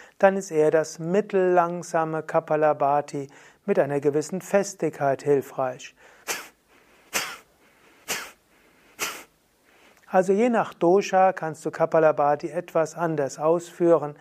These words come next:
Es gibt da auch ein eigenes Video dazu. Pranayama und Ayurveda Doshas ist auch Teil des Kurses, äh, Pranayama Mittelstufe,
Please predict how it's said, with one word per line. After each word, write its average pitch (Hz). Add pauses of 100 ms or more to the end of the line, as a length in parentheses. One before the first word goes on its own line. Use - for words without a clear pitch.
(380)
Es -
gibt 208
da 170
auch 151
ein 160
eigenes 147
Video 170
dazu. 151 (400)
Pranayama 156
und 151
Ayurveda 147
Doshas 160 (340)
ist 160
auch 147
Teil 170 (380)
des 143
Kurses, 170
äh, 170 (100)
Pranayama 147
Mittelstufe, 160